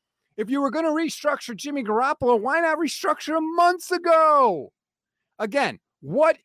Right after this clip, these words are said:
is the plan here for this forty-niners front office? Like, I don't get it.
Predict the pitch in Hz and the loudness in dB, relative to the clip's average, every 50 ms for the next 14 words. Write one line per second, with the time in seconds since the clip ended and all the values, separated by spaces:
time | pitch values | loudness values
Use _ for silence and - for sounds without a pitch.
0 | _ 233 277 294 285 285 208 - - 220 196 - - - 220 254 262 247 214 180 | _ -10 -8 -6 -6 -6 -6 -4 -4 -4 -4 -4 -6 -6 -4 -2 -2 -2 -4 -6
1 | 143 123 127 127 120 107 104 - 147 151 170 160 - - - 165 165 160 156 147 | -8 -8 -10 -8 -8 -8 -8 -6 -6 -4 -4 -4 -6 -6 -6 -4 -4 -4 -4 -6
2 | 147 139 139 135 127 117 - - 143 131 127 120 113 107 95 - 95 - 127 131 | -8 -10 -10 -10 -14 -14 -12 -8 -8 -6 -6 -4 -6 -6 -6 -8 -12 -18 -16 -12
3 | - 160 175 202 240 214 269 277 285 - - 285 294 320 359 294 - | -8 -2 0 0 0 2 0 0 0 0 0 2 2 4 4 2 0